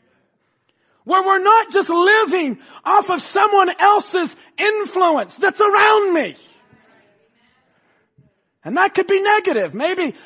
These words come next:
somebody needs to be strong enough tonight to discern and withstand a spirit that's trying to take you down,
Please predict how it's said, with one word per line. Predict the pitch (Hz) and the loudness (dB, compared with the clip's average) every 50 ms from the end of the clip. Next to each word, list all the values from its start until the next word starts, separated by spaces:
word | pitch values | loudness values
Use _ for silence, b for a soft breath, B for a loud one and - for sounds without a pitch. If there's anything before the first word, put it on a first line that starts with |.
| B | B
somebody | - - - 320 370 381 349 330 302 294 285 | -14 -6 -4 -4 -2 0 2 0 0 0 -2
needs | 294 311 311 208 208 | -4 -4 -6 -6 -8
to | - 233 | -10 -10
be | 285 277 | -10 -10
strong | - - - 302 311 330 330 320 | -10 -10 -6 -2 -2 -2 0 -2
enough | 311 302 302 311 294 - | -4 -4 -4 -6 -6 -8
tonight | - 262 247 269 311 320 302 277 220 - b b b b b b b b b - | -10 -10 -8 -4 -4 -4 -4 -4 -6 -10 b b b b b b b b b -6
to | - 330 311 294 269 247 220 196 - _ - 185 | -4 -4 -2 -2 -4 -6 -8 -12 -18 _ -14 -10
discern | 160 302 285 247 202 277 320 349 339 311 269 233 214 185 165 151 147 _ _ _ _ _ _ _ | -6 -6 -6 -4 -2 0 0 2 2 2 0 -2 -4 -6 -8 -12 -14 _ _ _ _ _ _ _
and | - 339 330 302 285 | -4 -4 -2 -2 0
withstand | 285 277 - - - - - 330 349 339 294 240 202 214 247 233 190 b b b b b b - | 0 0 -2 -2 -6 -6 -2 -2 0 0 0 -2 -4 -6 -8 -12 -14 b b b b b b -8
a | 233 233 | -8 -6
spirit | - - - - 349 359 349 330 285 277 | -8 -10 -8 -4 0 2 2 2 2 0
that's | 294 - - | -2 -6 -6
trying | - - 311 302 285 277 | -4 -4 -2 -2 -2 -4
to | 277 | -6
take | - - - 359 359 359 - | -2 -2 0 0 0 -2 -6
you | 330 320 320 | -6 -4 -2
down, | 254 320 349 359 330 294 247 233 | 0 2 2 4 4 2 0 -2